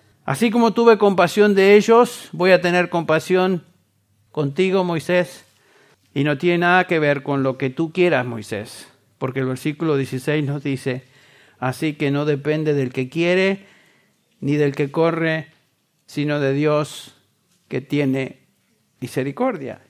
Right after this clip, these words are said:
Y otra vez nos vemos ante esta situación. No tiene nada que ver conmigo. No tiene nada que ver contigo. La misericordia de Dios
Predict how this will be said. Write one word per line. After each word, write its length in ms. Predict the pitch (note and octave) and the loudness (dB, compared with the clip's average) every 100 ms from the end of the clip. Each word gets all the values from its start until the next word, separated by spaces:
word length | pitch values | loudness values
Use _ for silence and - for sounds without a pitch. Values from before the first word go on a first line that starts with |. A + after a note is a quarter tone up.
| _ _ | _ _
Y 80 | E3 | -4
otra 240 | D#3+ D#3 | -2 0
vez 120 | E3 | 0
nos 160 | D#3+ C#3+ | -2 -2
vemos 400 | C#3+ E3 D3 C3 | -2 -2 -4 -4
ante 340 | B2 A#2+ B2+ | -6 -6 -6
esta 260 | C3+ C3+ B2 | -6 -6 -8
situación. 720 | - C3+ B2+ A#2+ F#3 G#3 C3 | -6 -10 -8 -8 -8 -6 -6
No 160 | D3 D3 | -8 -6
tiene 260 | E3+ D#3+ | -6 -4
nada 460 | C#3 C#3 E3 G#3+ C#3+ | -4 -4 -4 -6 -4
que 100 | D3 | -2
ver 220 | D3 E3 | 0 0
conmigo. 640 | E3+ F#3 A#3 C4+ F3+ - - _ _ _ _ _ _ _ _ _ _ | -2 0 0 -2 -4 -8 -18 _ _ _ _ _ _ _ _ _ _
No 140 | - C#3+ | -6 -2
tiene 220 | F3 E3+ | 0 0
nada 180 | E3 G3 | 2 2
que 140 | G3+ | 2
ver 160 | E3+ D3 | 0 0
contigo. 720 | D3+ D#3+ G#3+ B3+ G#3+ - - _ _ _ _ _ _ _ _ _ _ | -4 -4 -2 -2 -4 -8 -16 _ _ _ _ _ _ _ _ _ _
La 160 | D3+ E3+ | 0 2
misericordia 760 | E3 F3+ F3 D#3+ G3+ A#3+ A3+ | 4 4 4 4 4 6 6
de 160 | G3+ F3 | 6 4
Dios 400 | F#3 G#3+ A#3+ | 4 6 4